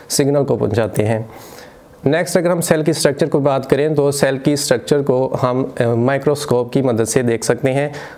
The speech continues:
अब दो तरह की microscope normally use होती हैं, एक compound microscope है जिसमें, अ, जो light का source वो electricity के तौर यूज़ करते हैं,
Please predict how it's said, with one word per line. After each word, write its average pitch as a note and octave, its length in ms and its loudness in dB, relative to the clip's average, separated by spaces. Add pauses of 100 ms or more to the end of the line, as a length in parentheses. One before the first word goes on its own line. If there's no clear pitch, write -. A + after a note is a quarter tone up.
(100)
अब B2 300 -4 (120)
दो C3+ 220 2
तरह C#3 200 2
की B2+ 160 -2
microscope C3+ 720 0
normally B2+ 360 0
use B2+ 380 0
होती D3 280 0
हैं, C#3 260 -2 (380)
एक C3 220 -2
compound C3+ 380 2
microscope C3 640 0
है C#3 360 0
जिसमें, C#3 520 0
अ, A#2 180 2
जो A2+ 280 2
light B2 340 0
का C3+ 120 2
source A#2+ 400 0
वो B2 280 0
electricity B2+ 540 0
के C3 120 0
तौर C3 320 0
यूज़ B2+ 260 0
करते C#3+ 260 0
हैं, D3 260 0